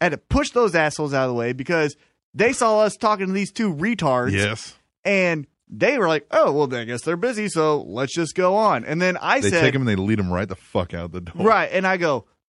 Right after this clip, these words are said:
Speaker 1: "Uh-uh, nope."
Speaker 2: Yeah, yeah.
Speaker 1: They're not leaving us.
Speaker 2: Yeah.
Speaker 1: And so we follow their ass to the meet and greet. And
Speaker 2: Yep.
Speaker 1: this radio station sucks ass at promoting
Speaker 2: Oh,
Speaker 1: anything.
Speaker 2: my God. There was four people there
Speaker 1: Four people.
Speaker 2: that weren't associated with the radio station.
Speaker 1: Right. Yeah. And so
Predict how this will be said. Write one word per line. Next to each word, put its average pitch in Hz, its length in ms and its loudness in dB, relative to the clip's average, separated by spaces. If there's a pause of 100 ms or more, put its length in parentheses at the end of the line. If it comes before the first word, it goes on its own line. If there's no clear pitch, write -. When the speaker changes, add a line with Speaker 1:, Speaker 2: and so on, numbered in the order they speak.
(100)
Speaker 1:
"Uh-uh, 254 280 2 (220)
nope." 269 300 0
Speaker 2:
Yeah, 120 260 2
yeah. 110 300 0
Speaker 1:
They're 294 280 4
not 330 200 2
leaving 208 260 -2
us. 120 160 -4
Speaker 2:
Yeah. 90 160 -2 (240)
Speaker 1:
And 170 160 -4
so 160 180 -2
we 240 140 -4 (180)
follow 196 340 4
their 196 200 2
ass 185 240 2
to 185 100 -4
the 160 80 -2
meet 165 220 -2
and 135 100 -8
greet. 117 280 -8
And 165 260 2
Speaker 2:
Yep. 110 120 0 (260)
Speaker 1:
this 151 260 2
radio 151 360 0
station 131 500 -4 (540)
sucks 247 280 2
ass 190 300 2
at - 60 -14
promoting 143 440 0
Speaker 2:
Oh, 123 40 -2
Speaker 1:
anything. 123 340 -2
Speaker 2:
my 123 80 -2
God. 120 180 -2
There 117 80 2
was 113 160 -2 (240)
four 156 300 0
people 190 220 -4
there 214 360 -2
Speaker 1:
Four 285 180 4
people. 185 220 0
Speaker 2:
that 120 100 0
weren't 151 380 2
associated 147 540 0
with 139 100 -2
the 139 80 -8
radio 131 240 -4
station. 151 220 -2
Speaker 1:
Right. 175 260 0 (140)
Yeah. 175 260 0
And 170 160 -6
so 185 460 2